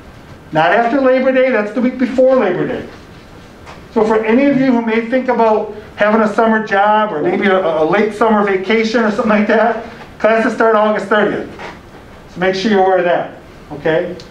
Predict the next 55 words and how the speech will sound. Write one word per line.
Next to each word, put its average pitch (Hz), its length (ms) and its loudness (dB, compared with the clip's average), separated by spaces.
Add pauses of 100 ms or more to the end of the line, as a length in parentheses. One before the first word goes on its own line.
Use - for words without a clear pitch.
(440)
And 240 160 2
the 285 40 4
other 370 240 2
key 277 260 2
thing 233 160 0
that 220 100 0
you're 208 140 0
gonna 220 180 2
have 208 200 -2
to 202 80 -4
know 196 260 2
is 180 140 -4
that 214 200 -2
tuition 269 540 2
is 254 160 0
gonna 240 160 2
be 214 140 0
due 220 260 2
by 175 240 0
Friday, 233 580 0
I 170 140 -2
think 277 140 -2
it's - 160 -2
August 220 480 0
sixth. - 580 -4
Either, 240 300 0 (180)
it's 247 160 2
the 254 180 2
first 349 340 0
Friday 262 360 2
in 214 80 -2
August. 196 480 -2
It's 180 140 -4
either 302 200 4
August 233 360 0
sixth 240 260 -2
or 208 80 -2
seventh. - 460 -2 (1120)
That's 269 280 2
when 330 180 2
tuition's 254 520 2
gonna 190 200 0
be 175 140 0
due. 175 380 0 (800)
Because 233 260 -2
you 240 80 2
see, 262 500 -2
a 202 80 2
lo-, 302 300 2
a - 20 2
lot 330 300 2
of - 60 0
the - 80 -4
students 285 340 0
here, 190 480 0